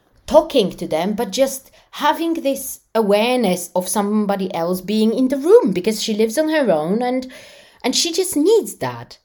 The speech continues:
And it's okay. And I think it's such a human thing to admit. So what she started doing is she started going into cafes just to do her admin. So not for client work,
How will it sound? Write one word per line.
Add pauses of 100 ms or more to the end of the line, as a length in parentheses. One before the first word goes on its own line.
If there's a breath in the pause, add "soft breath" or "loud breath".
(120)
And
it's
okay.
And
I
think (380 soft breath)
it's
such
a
human
thing
to
admit. (520 loud breath)
So (360)
what
she
started
doing
is (280)
she
started
going
into
cafes (120)
just
to
do
her
admin.
So
not
for
client
work,